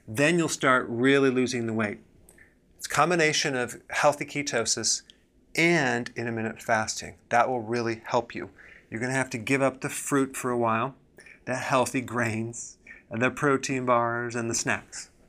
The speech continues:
But you'll burn fat and you'll see results, because this over here is very frustrating. Not only is it frustrating to plateau, but there's a lot of other problems that come with this. Low blood sugars, irritability, fatigue,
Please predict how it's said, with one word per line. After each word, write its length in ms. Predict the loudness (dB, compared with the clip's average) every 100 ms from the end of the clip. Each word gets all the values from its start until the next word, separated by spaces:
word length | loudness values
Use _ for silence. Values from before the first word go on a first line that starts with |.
| _ _
But 380 | 2 4 6 2 -8 _ _ _ _ -2
you'll 80 | 0
burn 220 | 0 2
fat 380 | 4 4 2 -6
and 120 | -6 -4
you'll 100 | 2
see 220 | 2 2
results, 500 | 0 2 2 2 -6
because 500 | -6 -4 0 0 -2
this 400 | 2 2 4 2 0
over 160 | -4 -2
here 400 | 2 2 2 -4 -20 -20 _
is 200 | -2 0
very 280 | 4 4 4
frustrating. 800 | 0 0 2 2 -2 -2 -4 -8 0
Not 180 | 0
only 280 | 2 0 2
is 120 | 0
it 80 | -2
frustrating 520 | -2 -2 2 0 0
to 80 | -4
plateau, 720 | -6 -6 -4 -2 0 0 -4 -2
but 400 | 4 4 2 -4 -12 -12 -6
there's 140 | -2
a 40 |
lot 180 | 2 2
of 60 | 2
other 160 | 0
problems 360 | -2 -2 -2 -4
that 80 | -12
come 160 | -10 -6
with 240 | -6 -4
this. 320 | -2 0 -2 -4 _ -6
Low 180 | 0 0
blood 320 | 2 2 2
sugars, 380 | 2 2 2 0
irritability, 1080 | -2 -4 -6 0 4 4 4 4 4 2 -2 -16 -12
fatigue, 1000 | -8 -6 -4 -2 -2 0 0 -2 -4